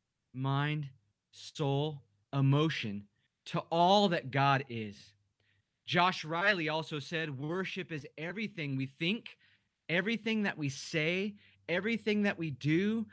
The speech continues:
revealing that which we treasure and value the most in our lives." Whether it be washing the dishes at home,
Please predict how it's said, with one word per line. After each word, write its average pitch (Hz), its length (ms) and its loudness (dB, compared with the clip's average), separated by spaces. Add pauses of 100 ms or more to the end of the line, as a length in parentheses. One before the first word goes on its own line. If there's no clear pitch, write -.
(180)
revealing 180 680 4
that 185 180 4
which 156 240 -2
we 160 180 -2
treasure 202 720 4
and 151 140 2
value 165 520 4
the 147 120 -2
most 143 560 0
in 127 100 -4
our 117 100 -6
lives." 107 380 -12 (640)
Whether 180 280 4
it 170 60 -6
be 170 300 0 (200)
washing 175 460 -2
the 156 80 -2
dishes 151 420 -2
at 143 160 0
home, 202 460 0